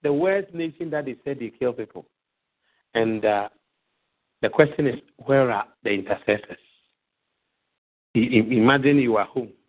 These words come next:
and then somebody comes and said, "There's an, a gun. Somebody has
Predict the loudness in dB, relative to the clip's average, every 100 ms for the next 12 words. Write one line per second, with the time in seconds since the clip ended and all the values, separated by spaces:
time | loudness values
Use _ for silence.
0 | _ _ _ _ _ _ _ _ -12 -8
1 | -8 -10 -8 -6 -4 -6 -8 -10 -8 -10
2 | -8 -8 -8 _ _ _ -2 0 0 0
3 | -2 0 2 2 0 -10 _ _ _ _
4 | 2 4 4 2 0